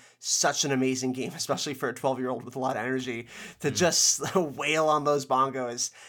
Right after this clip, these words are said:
Speaker 1: And, and I think l-, looking at it from a present day lens, it, it does hit a little different. It's not quite the same in the sense of, like,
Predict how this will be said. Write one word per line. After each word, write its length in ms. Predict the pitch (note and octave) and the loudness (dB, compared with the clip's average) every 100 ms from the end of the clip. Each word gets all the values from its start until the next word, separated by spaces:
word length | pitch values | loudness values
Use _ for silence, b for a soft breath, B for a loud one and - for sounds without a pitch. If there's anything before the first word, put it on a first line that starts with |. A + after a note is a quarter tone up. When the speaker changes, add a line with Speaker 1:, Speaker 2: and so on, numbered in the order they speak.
| B | B
Speaker 1:
And, 320 | - C3+ C3+ C3 - | -2 2 2 0 2
and 160 | D3 | 2
I 60 | D#3 | 2
think 280 | A#3+ B3 - | 0 -4 -4
l-, 280 | D3+ D#3+ - | -4 -6 -8
looking 460 | D#3+ F#3+ F#3+ G3 | 0 2 4 4
at 100 | F#3+ | 6
it 240 | E3+ - - | 4 2 -6
from 300 | - C#3+ C3 | -2 0 2
a 160 | B2 | 0
present 520 | A#2+ - D#3 C#3+ C#3 | -2 0 2 2 -2
day 220 | C3 C3 C3 | -2 -2 -2
lens, 380 | B2+ A#2+ A#2+ - | -2 -4 -6 -6
it, 260 | C3+ C3 - | -2 -2 -2
it 360 | B2+ C3+ - - | -6 -6 -8 2
does 380 | E3 E3 C#3+ | 4 4 0
hit 200 | - D#3 | 0 -2
a 60 | C#3+ | 0
little 220 | C3+ B2+ | 0 -4
different. 540 | A2 A2 A2+ - F#3+ - B B B | -6 -8 -6 0 0 -2 B B B
It's 240 | - C3+ - | -8 -8 -6
not 380 | C#3+ D3+ D#3 - | 0 2 2 -2
quite 420 | - B2+ B2+ B2 | -12 -6 -6 -6
the 80 | C3 | -8
same 340 | - A2+ A#2+ | -6 -6 -8
in 80 | A#2 | -6
the 40 | |
sense 360 | B2+ - A#2 - | -2 -2 -4 -6
of, 140 | A2 | -8
like, 300 | A2+ A2 - | -6 -6 -8